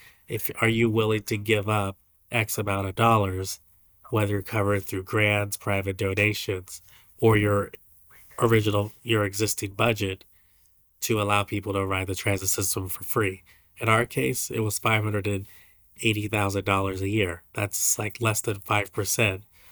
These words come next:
of the overall revenues coming to support the agency.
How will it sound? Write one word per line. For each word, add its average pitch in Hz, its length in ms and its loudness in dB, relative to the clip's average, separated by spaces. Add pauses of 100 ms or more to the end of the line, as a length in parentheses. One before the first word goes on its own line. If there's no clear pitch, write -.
(140)
of 107 140 -4
the 110 100 -2
overall 104 320 0
revenues 95 720 -2 (600)
coming 110 320 2
to - 100 -2
support 107 500 0
the 107 120 4
agency. 101 600 0